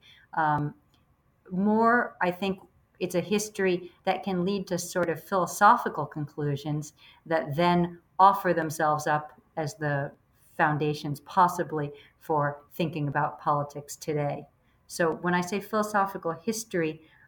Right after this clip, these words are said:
I mean, what can historians contribute to the kind of normative debates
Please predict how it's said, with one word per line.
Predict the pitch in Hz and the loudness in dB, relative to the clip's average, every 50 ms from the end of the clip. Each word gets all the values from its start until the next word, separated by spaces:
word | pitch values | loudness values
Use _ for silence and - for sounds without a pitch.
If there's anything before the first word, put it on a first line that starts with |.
| _ _ _ _ _ _ _ _ 180 | _ _ _ _ _ _ _ _ 0
I | 175 170 170 165 - - - | 0 0 0 -2 -6 -8 -8
mean, | 185 175 180 185 202 208 202 202 196 190 196 - _ _ _ _ _ _ _ _ | -4 -2 -2 0 0 0 0 0 0 -2 -4 -6 _ _ _ _ _ _ _ _
what | - 180 170 180 226 277 - - | -12 -8 0 2 2 2 2 0
can | - 247 233 | 0 2 2
historians | 226 220 214 220 - - - 196 185 190 190 185 185 180 175 170 - | 2 0 -2 -4 -6 -2 2 4 6 6 6 4 2 2 0 -2 -4
contribute | - - 170 - - - 214 208 202 - 165 156 160 - - | -8 -10 -10 -10 -6 -2 -2 0 0 0 -2 -2 -4 -6 -10
to | - - | -16 -10
the | - 156 147 | -8 -8 -8
kind | - - - - 160 160 160 151 | -8 -10 -6 -4 -4 -2 -2 -4
of | 156 147 139 | -4 -2 -2
normative | 147 156 165 170 175 180 180 175 160 156 151 - | -2 0 2 2 2 2 2 0 -2 -4 -4 -6
debates | 160 - - 175 170 160 - - - | -8 -2 0 2 2 2 -2 -6 -14